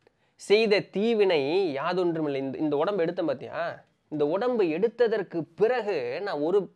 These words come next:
தீமையும் செய்யல. "இந்த ஊன் எடுத்த பின் செய்த தீவினை யாதொன்றுமில்லை." இப்போ நம்ம ஒரு கேள்வி கேட்கலாம். பட்டினத்தார் பெரிய செல்வந்தர்,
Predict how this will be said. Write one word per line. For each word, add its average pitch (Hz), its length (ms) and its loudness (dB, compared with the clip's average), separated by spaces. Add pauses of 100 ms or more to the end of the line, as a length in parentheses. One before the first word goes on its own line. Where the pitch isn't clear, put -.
(140)
தீமையும் 208 480 0
செய்யல. 156 220 -8 (680)
"இந்த 165 320 4
ஊன் 196 320 6
எடுத்த 165 420 0
பின் 180 540 0 (280)
செய்த 220 440 6
தீவினை 202 720 -2
யாதொன்றுமில்லை." 165 1000 0 (440)
இப்போ 196 320 0
நம்ம 170 180 0
ஒரு 151 140 0
கேள்வி 180 260 -2
கேட்கலாம். 131 320 -4 (540)
பட்டினத்தார் 156 460 -2
பெரிய 165 260 0
செல்வந்தர், 156 540 -2